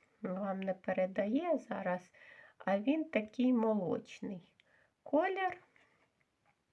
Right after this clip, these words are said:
М, такий. І, м, спробую щось з цією річчю зробити, е, щоб мати собі такий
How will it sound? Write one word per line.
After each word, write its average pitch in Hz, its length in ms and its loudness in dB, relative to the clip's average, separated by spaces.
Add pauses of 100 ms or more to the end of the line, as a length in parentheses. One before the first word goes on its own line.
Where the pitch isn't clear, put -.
М, 214 420 -4 (1000)
такий. 240 760 -2 (240)
І, 269 140 4 (880)
м, 196 580 -6 (300)
спробую 262 720 4
щось - 560 -2 (320)
з - 80 -20
цією 220 500 4
річчю 214 440 -2
зробити, 214 720 -2 (760)
е, 196 360 -4
щоб 214 320 -4
мати 339 440 2
собі 233 380 -6
такий 247 600 -4